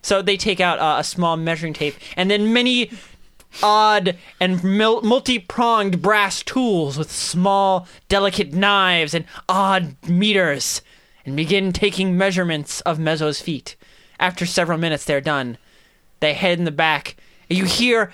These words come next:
a horrific ripping noise, and then they come back out with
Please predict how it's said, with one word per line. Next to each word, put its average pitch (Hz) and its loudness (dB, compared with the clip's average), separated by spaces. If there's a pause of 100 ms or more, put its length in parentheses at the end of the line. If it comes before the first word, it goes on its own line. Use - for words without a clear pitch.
a 220 0
horrific 302 2
ripping 294 2
noise, 160 0 (240)
and 160 -2
then 165 -2
they 160 0
come 165 -6
back 147 0
out 135 -2 (480)
with 139 -10